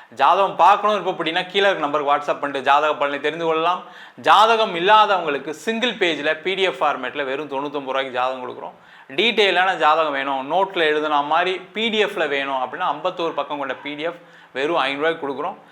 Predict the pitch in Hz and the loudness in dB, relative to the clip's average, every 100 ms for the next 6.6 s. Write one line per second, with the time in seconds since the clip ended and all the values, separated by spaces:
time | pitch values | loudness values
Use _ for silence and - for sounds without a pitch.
0 | - _ 139 135 170 165 175 170 165 165 | -20 _ -4 0 -2 -2 -4 -4 -4 -4
1 | 139 170 202 180 156 156 170 143 147 147 | -2 0 0 0 0 0 -4 -4 -4 -4
2 | 143 135 123 127 175 208 135 156 156 170 | -4 -4 -2 -4 -4 -10 -6 -4 -2 -2
3 | 143 139 131 185 127 123 123 131 147 147 | -2 -2 -4 -4 -4 -4 -2 0 0 -2
4 | 127 151 139 123 120 143 - - - 156 | -4 -2 -6 -8 -12 -12 -16 -20 -8 0
5 | 220 220 165 151 147 156 147 135 131 127 | 2 2 0 -2 -2 -4 -2 -4 -4 -2
6 | 120 123 131 127 117 160 | -4 -4 -8 -8 -12 -14